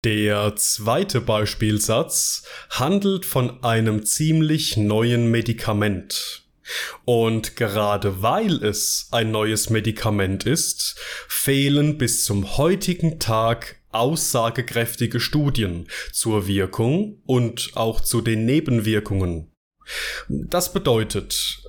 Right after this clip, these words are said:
dass es wissenschaftlich nicht erwiesen ist, wie dieses Medikament wirkt oder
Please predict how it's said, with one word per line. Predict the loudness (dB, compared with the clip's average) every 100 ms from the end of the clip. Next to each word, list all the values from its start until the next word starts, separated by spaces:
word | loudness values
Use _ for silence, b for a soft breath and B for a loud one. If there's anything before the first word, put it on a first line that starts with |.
| -4
dass | 0 0 -2 -4 -2
es | -2 0 0
wissenschaftlich | 0 0 0 0 -2 -6 -4 -4 -2 -6 B B
nicht | 0 2 2 0 -4 -8 -2
erwiesen | 0 0 0 0 0 -2
ist, | 0 0 -2 -6 -10 -14 -6
wie | -2 0 0 -2 -4 0
dieses | 0 0 2
Medikament | 2 2 0 2 2 2 0 0
wirkt | 2 2 0 -4 -4 -2 -2 -2
oder | 2 2 4 2 2 2